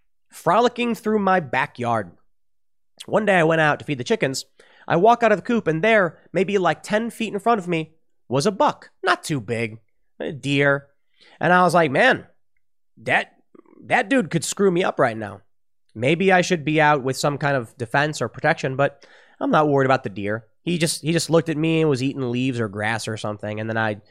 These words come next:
actually tried giving him food, but he runs away. They're scared of you.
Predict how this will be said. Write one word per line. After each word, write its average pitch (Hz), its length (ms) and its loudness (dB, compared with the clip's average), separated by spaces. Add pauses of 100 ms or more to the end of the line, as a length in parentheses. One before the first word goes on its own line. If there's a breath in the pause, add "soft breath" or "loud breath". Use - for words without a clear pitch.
(160 soft breath)
actually 135 380 0
tried 131 300 -2
giving 131 180 -4
him 113 100 -4
food, 120 240 -4
but 147 100 -2
he 208 60 0
runs 175 220 2
away. 92 240 -8 (160)
They're - 80 2
scared 127 380 -2
of 110 40 -6
you. 95 140 -10